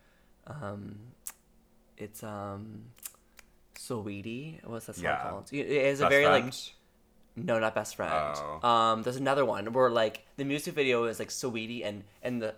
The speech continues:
Speaker 1: artist Her.
Speaker 2: Okay.
Speaker 1: And Her is the pilot, and Saweetie's, like, the flight attendant, and they get on, and it's like, um, oh, it,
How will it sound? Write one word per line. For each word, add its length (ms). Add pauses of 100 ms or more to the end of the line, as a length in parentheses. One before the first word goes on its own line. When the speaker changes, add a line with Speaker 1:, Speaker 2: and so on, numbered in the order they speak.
Speaker 1:
artist 320
Her. 420
Speaker 2:
Okay. 380
Speaker 1:
And 180
Her 300
is 80
the 100
pilot, 580 (220)
and 140
Saweetie's, 480
like, 160
the 40
flight 280
attendant, 680 (320)
and 140
they 60
get 160
on, 280
and 80
it's 140
like, 180
um, 640 (720)
oh, 180
it, 160